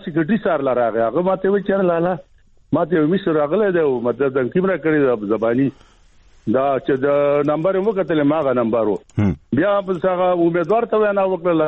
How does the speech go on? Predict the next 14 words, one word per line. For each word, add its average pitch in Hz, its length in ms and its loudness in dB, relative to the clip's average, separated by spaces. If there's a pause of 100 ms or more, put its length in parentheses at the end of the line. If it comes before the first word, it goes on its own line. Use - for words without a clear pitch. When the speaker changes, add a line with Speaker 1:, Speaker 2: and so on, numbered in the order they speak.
(100)
Speaker 1:
موږ 185 100 2 (100)
لاړو 196 320 2
پولیټیکل 143 360 -2
ایجنټ 156 260 -2
ته 120 140 2
لاړو. 95 220 -2 (260)
Speaker 2:
جی. 101 100 2 (400)
Speaker 1:
پولیټیکل 147 320 0
ایجنټ 202 320 -2
ته 190 160 -2
موږ 202 160 0
وویل 226 200 0
چې 190 220 0
دا 175 80 2